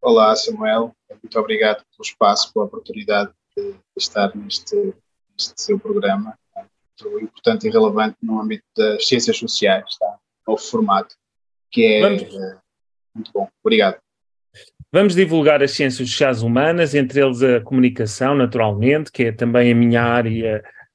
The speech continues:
Speaker 2: de origem e de trabalho, as ciências da comunicação. E hoje vamos falar de comunicação política. É um tema quente, da atualidade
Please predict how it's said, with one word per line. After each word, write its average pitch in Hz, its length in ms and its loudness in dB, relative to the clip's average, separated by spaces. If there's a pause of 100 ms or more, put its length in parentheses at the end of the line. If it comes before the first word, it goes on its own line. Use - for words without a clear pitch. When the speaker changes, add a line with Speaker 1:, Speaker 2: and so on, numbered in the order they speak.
Speaker 2:
de 120 380 4
origem 131 720 4
e 127 40 6
de 117 100 -8
trabalho, 113 520 2
as 127 120 0
ciências 117 400 -6
da 113 100 -2
comunicação. 113 640 -2 (560)
E 180 140 4
hoje 190 140 0
vamos 196 160 2
falar 190 240 6
de 185 100 -2
comunicação 180 540 0
política. 135 880 -2
É 113 180 0
um 127 180 8
tema 131 380 4
quente, 151 680 0
da 131 180 4
atualidade 131 1160 2